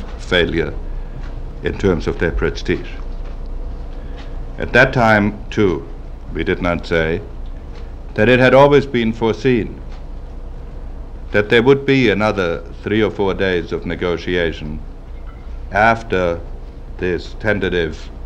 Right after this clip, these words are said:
agreement had been reached. And the reason why we asked for another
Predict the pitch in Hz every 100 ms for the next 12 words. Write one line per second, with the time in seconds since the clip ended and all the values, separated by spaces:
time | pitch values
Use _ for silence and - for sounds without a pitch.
0 | - - 80 78 92 85 82 80 80 -
1 | - - - 90 90 85 78 85 90 73
2 | - - - - - - - - - -
3 | - - - - - - - - - 90
4 | 98 101 135 131 117 98 104 98 90 92
5 | 90 92 95 95 85 - - - - -
6 | - 87 85 80 78 - - - - -
7 | - - - - 90 92 98 87 80